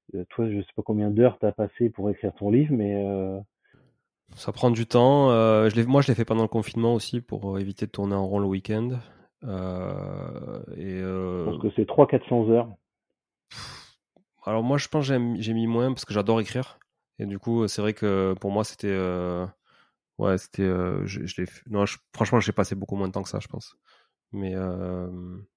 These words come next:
Speaker 2: j'ai passé peut-être plus de temps à le relire <laughs> qu'à l'écrire.
Speaker 1: Ah oui, bah, en fait, tu
Speaker 2: <laughs>
Speaker 1: relis, euh,
Speaker 2: Ah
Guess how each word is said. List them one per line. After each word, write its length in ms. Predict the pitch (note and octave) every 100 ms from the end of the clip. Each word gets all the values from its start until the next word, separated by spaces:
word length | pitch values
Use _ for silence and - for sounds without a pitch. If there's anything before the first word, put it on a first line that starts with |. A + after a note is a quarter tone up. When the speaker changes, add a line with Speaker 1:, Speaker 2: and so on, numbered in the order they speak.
| _ _ -
Speaker 2:
j'ai 120 | - -
passé 220 | A3 C3 - _ _
peut-être 220 | - C3+ -
plus 140 | D3+
de 100 | D3+
temps 180 | D3 C#3
à 40 |
le 80 | C3+
relire 480 | A#2 B2+ C#3+ - - _
<laughs> 100 | -
qu'à 160 | -
l'écrire. 440 | A#2 G#2+ A2 G2 - _ - - -
Speaker 1:
Ah 120 | C3+
oui, 180 | D#3+ C#3+ - -
bah, 160 | A2 A2
en 40 |
fait, 220 | G#2 B2+ A2 G2 -
tu 140 | -
Speaker 2:
<laughs> 120 | B2 B2
Speaker 1:
relis, 420 | C#3 D3+ E3 D3
euh, 240 | A#2+ A2 A2 - B2
Speaker 2:
Ah 140 | G#2